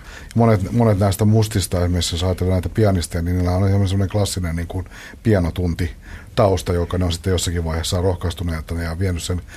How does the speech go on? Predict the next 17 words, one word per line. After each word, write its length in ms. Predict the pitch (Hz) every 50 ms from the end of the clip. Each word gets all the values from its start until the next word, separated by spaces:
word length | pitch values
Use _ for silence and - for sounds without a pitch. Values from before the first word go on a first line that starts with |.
| - - - -
pianon 260 | - 107 98 87 82
soittonsa 460 | - 87 87 82 - 85 80 - 90 85
vähän 360 | 76 - - - 95 90 92
niin 80 | 92 90
kuin 140 | 82 95 95
väärälle 420 | 107 101 92 82 80 76 80 82 - - - - - - - - - - - - - - -
alueelle. 500 | - 104 101 95 92 85 80 80 80 78
Mutta 240 | 78 82 82 85 -
että 120 | 87 - -
sitten 200 | - - 98 -
tää 300 | - 104 98 95 90 76
kitaran 540 | - - 123 113 104 104 87 90 87 85 -
renkutus 520 | - 90 98 98 90 87 92 82 85 - -
on 100 | 92 78
tapahtunut 520 | 92 92 85 - 82 85 - 82 82 82
sitten 180 | - - - -
semmoisissa 500 | 90 82 80 82 - 85 - - 90